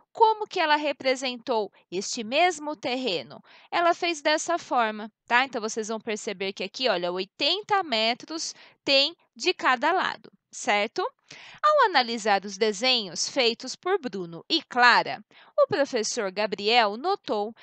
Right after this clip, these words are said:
que, apesar de apresentarem tamanhos diferentes, então aqui, olha, vinte metros e aqui oitenta metros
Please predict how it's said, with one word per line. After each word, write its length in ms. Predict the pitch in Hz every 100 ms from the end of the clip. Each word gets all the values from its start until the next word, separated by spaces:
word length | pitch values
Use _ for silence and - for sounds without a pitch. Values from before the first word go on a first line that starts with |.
| - _
que, 160 | 359
apesar 720 | 370 392 - 539 330 254 160 147
de 140 | 185
apresentarem 1040 | 196 - 220 247 277 285 - 190 160 160 196
tamanhos 800 | - 320 262 277 392 480 294 226
diferentes, 840 | 214 285 - 190 254 233 - 151 170
então 220 | 160 170
aqui, 240 | - 294
olha, 240 | 269 165 156
vinte 480 | 151 190 180 -
metros 640 | 285 247 226 - 427 - - - - -
e 100 | 175
aqui 300 | 175 269 320
oitenta 720 | 226 220 - 370 427 - 233
metros 580 | 208 185 170 - 180